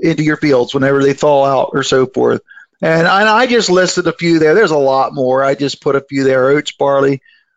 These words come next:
wheat, triticale, peas. These are all basically spring type, uh, uh, selections of these species.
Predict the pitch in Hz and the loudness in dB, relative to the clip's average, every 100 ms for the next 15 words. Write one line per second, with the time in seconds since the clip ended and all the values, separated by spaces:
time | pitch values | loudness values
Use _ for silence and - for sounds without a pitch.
0 | - 165 165 - 170 156 170 151 143 156 | -4 -2 0 -2 -2 -2 -2 -2 -2 -2
1 | 156 220 247 208 185 185 185 180 - 170 | 0 0 0 0 0 2 2 0 0 -2
2 | - 160 147 - - - 165 175 175 175 | -2 -4 -6 -6 -10 -6 -4 -2 -4 -2
3 | 165 160 - _ _ _ _ 151 151 151 | 0 -2 -4 _ _ _ _ -4 0 0
4 | 147 143 147 - 147 139 127 135 _ _ | 0 0 -2 -4 -6 -2 -2 -6 _ _
5 | _ - - - 185 175 190 196 190 175 | _ -18 -14 -4 -2 -2 -2 -4 -2 -4
6 | - 151 170 165 175 175 - 175 170 180 | -6 -2 -2 -2 -4 -4 -4 -2 -2 -2
7 | 175 165 | -4 -6